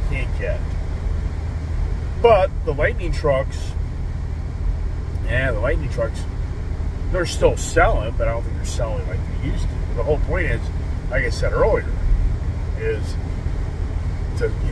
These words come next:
just a majority out there just despise these electric vehicles. Man, I get a lot of rude comments on my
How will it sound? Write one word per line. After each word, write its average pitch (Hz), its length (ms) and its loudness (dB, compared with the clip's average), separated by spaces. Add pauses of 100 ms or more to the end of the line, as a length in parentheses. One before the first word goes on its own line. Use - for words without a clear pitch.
just - 200 0
a - 80 -2 (300)
majority 143 560 2
out 151 220 2
there - 180 2
just - 420 0
despise - 800 4
these 120 220 0
electric 107 280 0
vehicles. - 440 -2 (1160)
Man, - 180 0
I - 120 -4
get 156 120 0
a - 20 -2
lot 131 220 2
of 113 100 0
rude 143 220 2
comments 123 500 0
on - 140 0
my 104 160 -2